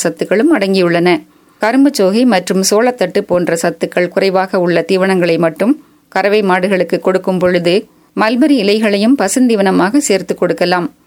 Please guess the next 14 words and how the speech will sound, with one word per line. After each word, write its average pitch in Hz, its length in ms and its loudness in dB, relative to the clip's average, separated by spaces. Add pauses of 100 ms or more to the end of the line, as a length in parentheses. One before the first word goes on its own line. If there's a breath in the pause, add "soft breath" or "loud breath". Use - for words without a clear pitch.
(260 soft breath)
மல்பரி 226 380 0
இலையில் 202 380 2
உள்ள 175 240 2
கால்சியம் 190 480 -2
சத்து 202 420 -2
கறவை 226 380 0
மாடுகளில் 190 560 0
பால் 220 260 2
உற்பத்தியை 185 680 0
கூட்டுவதுடன், 190 560 0 (560 soft breath)
கன்றின் 254 420 2
வளர்ச்சிக்கும் 208 600 0
உறுதுணையாக 190 540 0
இருக்கும். 190 460 -2